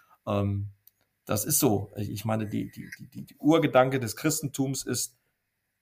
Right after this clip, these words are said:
die Nächstenliebe. Und die Nächstenliebe ist wichtig, hat mir vor kurzem nochmal jemand gesagt, ähm, wie heißt es so schön, „Liebe deinen Nächsten wie dich selbst.“ Und das ist eine Selbstannahme, eine Selbstakzeptanz, eine Selbstbewusstsein, eine Selbstschätzung.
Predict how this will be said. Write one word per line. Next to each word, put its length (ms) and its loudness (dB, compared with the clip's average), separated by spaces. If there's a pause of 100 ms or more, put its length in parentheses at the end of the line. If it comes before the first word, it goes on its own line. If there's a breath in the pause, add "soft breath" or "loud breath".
(160)
die 100 0
Nächstenliebe. 760 2
Und 160 -6
die 80 2
Nächstenliebe 480 2
ist 300 -4
wichtig, 300 0
hat 100 -4
mir 100 -4
vor 140 0
kurzem 260 -2
nochmal 200 0
jemand 260 0
gesagt, 340 -2 (520 loud breath)
ähm, 360 2 (640)
wie 120 -2
heißt 180 2
es 100 -4
so 100 0
schön, 360 0 (160 loud breath)
„Liebe 280 0
deinen 260 2
Nächsten 420 0 (320)
wie 140 -2
dich 200 -2
selbst.“ 520 -4 (160)
Und 140 -8
das 120 -2
ist 100 -6
eine 120 2
Selbstannahme, 800 0 (240 soft breath)
eine 100 -4
Selbstakzeptanz, 1120 0 (240 loud breath)
eine 100 2
Selbstbewusstsein, 1300 2
eine 220 0
Selbstschätzung. 1080 0